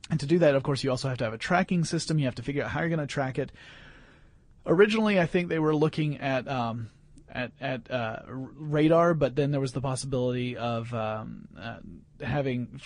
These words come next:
uh, of, of the Soviet Union launching decoys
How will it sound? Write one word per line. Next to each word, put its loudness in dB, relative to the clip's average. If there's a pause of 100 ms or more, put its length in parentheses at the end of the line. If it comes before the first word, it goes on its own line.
(100)
uh, -8
of, -4
of -4
the 0
Soviet 0
Union 0
launching 0
decoys -4